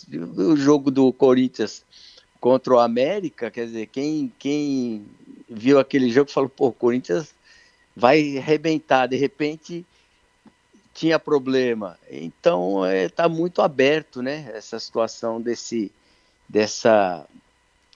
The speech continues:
desses dois jogos com, com o Corinthians. No Itaquera, o Pa-, o São Paulo tem dificuldades, mas,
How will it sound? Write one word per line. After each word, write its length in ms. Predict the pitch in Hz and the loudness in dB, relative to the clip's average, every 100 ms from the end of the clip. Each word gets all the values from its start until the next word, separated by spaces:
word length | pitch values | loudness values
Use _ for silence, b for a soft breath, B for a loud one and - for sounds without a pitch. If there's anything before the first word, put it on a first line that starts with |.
| _ - - | _ -20 -2
desses 380 | 101 104 104 87 | -2 -2 -6 0
dois 240 | 117 120 | 2 4
jogos 340 | 101 113 104 | 4 2 0
com, 220 | - 110 104 _ _ | -10 -10 -10 _ _
com 200 | - 110 | -6 -6
o 40 | 110 | -6
Corinthians. 560 | - 110 92 - 85 b b b b _ - 139 | -6 -6 -6 -12 -18 b b b b _ -4 0
No 120 | 160 | 0
Itaquera, 640 | 165 175 165 - 156 156 | 4 2 2 0 2 0
o 40 | |
Pa-, 140 | 147 147 | -4 -8
o 360 | 135 139 139 135 - | -6 -6 -6 -10 -10
São 240 | - 135 | -6 -6
Paulo 220 | 117 135 | -2 -4
tem 180 | 131 135 | -4 -10
dificuldades, 760 | 135 - 160 143 143 165 143 127 | -10 -14 -10 0 2 2 -2 -6
mas, 200 | 143 | -8